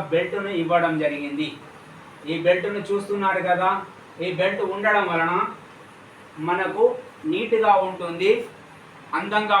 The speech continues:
ఉంటుంది. చూడండి, ఇంకొక వన్ సైడ్ సైడ్ సుతా బెల్ట్ను కట్టుచున్నాను. చూడండి, ఇది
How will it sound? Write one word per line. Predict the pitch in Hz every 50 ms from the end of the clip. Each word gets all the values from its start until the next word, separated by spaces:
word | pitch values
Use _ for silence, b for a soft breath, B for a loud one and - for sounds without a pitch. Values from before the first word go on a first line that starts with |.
| 190 190
ఉంటుంది. | 185 185 175 170 165 165 139 - - -
చూడండి, | 190 196 196 190 185 196 214 226 226 190
ఇంకొక | 190 196 202 190 196 208 196 190
వన్ | 190 214 202
సైడ్ | 226 - 254 -
సైడ్ | 262 254 247 240 -
సుతా | 214 208 202 196 - - - - - - - - - - - - - - - - - - - - - - -
బెల్ట్ను | 185 202 202 208 208 202 208 208 208
కట్టుచున్నాను. | 190 185 185 220 208 208 202 196 185 165 170 190 196 190 180
చూడండి, | 190 196 196 185 170 156 156 165 160 - - - - - - - - - - - - - - - - - - 165 165
ఇది | 175 208 220